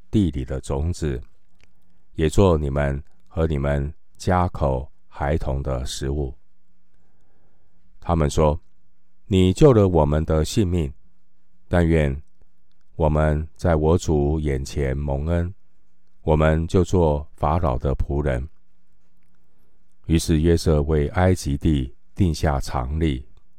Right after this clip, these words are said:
直到今日。法老必得五分之一，唯独祭司的地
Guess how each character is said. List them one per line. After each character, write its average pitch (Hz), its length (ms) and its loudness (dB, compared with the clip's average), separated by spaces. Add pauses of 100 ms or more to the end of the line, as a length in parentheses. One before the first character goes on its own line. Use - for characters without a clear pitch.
(160)
直 - 180 -2
到 67 220 2
今 92 280 0
日。 71 240 0 (1400)
法 - 200 2
老 71 340 4 (160)
必 117 160 4
得 73 340 4
五 76 140 0
分 76 220 0
之 73 180 -4
一， 73 240 -2 (1000)
唯 87 140 6
独 82 160 8
祭 98 220 4
司 85 180 0
的 73 140 2
地 73 340 0